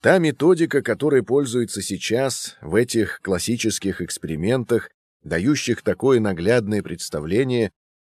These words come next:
о порождении новых видов старыми.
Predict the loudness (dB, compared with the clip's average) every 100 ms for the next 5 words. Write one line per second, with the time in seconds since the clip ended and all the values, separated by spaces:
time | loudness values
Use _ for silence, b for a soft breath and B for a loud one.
0 | _ -2 0 0 0 -2 -2 0 0 0
1 | 0 -2 -4 -6 0 2 2 -4 _ -12
2 | -4 -2 -2 -6 -10